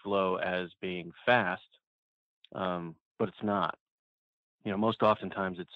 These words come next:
it's either normal or it can even be on a slower pace. Things like that. Um, I c-, you know, I call, uh, I've got a term I use, uh, an accordion.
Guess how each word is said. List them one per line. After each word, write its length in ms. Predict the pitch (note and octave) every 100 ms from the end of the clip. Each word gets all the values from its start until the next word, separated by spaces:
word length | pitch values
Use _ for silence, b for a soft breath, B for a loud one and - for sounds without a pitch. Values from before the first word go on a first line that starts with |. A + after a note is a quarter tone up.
| -
it's 160 | G#2
either 240 | G2 F#2+ F2
normal 540 | F#2 F#2 F2+ F2+ F2 F#2
or 180 | F2 F2
it 220 | - -
can 100 | G#2+
even 220 | A#2 A#2
be 120 | F#2 F2
on 120 | E2
a 60 | -
slower 240 | G2+ F#2 F2
pace. 280 | - E2+ - -
Things 180 | D3 C#3
like 200 | A2 G2+
that. 360 | F#2+ F#2+ F#2+ F#2+ _ _ _ _ _ _ _ -
Um, 440 | F#2 F2+ E2+ D2+ _ _ _ _ _ _ _ _ - - _ -
I 120 | -
c-, 80 | - -
you 80 | F#2+
know, 140 | F2+
I 140 | F2
call, 440 | - - G#2+ G2+ G2+
uh, 320 | F#2+ F#2 E2+ - - - -
I've 160 | G2+
got 140 | G#2 G2
a 60 |
term 320 | - G#2+ G2+
I 60 | G2
use, 260 | F#2+ F#2+ F2
uh, 200 | D#2+ - -
an 120 | G2
accordion. 640 | F#2 - A2+ G#2 G2 F#2+